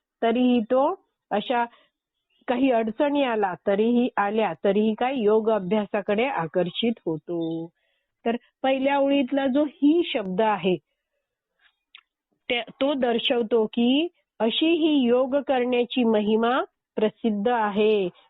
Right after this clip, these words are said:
म्हणजे ज्याने कोणी योग अभ्यास करायला सुरुवात केली आहे तो मनुष्य जन्मोजन्मी तेच करतो. तो योगी नेहमीच योग अभ्यासाप्रती जिज्ञासू राहतो.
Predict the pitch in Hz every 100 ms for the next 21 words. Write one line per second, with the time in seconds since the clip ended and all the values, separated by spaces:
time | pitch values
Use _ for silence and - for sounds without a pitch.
0 | - 220 226 185 208 202 185 _ _ -
1 | 175 233 220 226 240 285 320 294 294 269
2 | 233 240 254 262 240 214 262 254 - 240
3 | 233 233 233 214 - 220 202 208 196 _
4 | - 208 208 208 208 170 - 208 247 247
5 | 233 214 196 165 - _ _ _ - 226
6 | 220 196 208 - 240 220 202 - _ -
7 | 180 214 233 226 247 262 254 214 214 226
8 | 247 277 370 - - 220 269 311 339 311
9 | 240 208 185 208 226 220 202 185 160 _
10 | _ _ - 262 269 254 240 226 247 220
11 | 220 226 247 262 311 349 - 262 - _
12 | _ - 214 277 320 294 302 240 240 277
13 | 254 269 240 240 214 285 349 214 202 190
14 | 202 214 202 - 240 277 254 180 175 180
15 | 202 196 190 180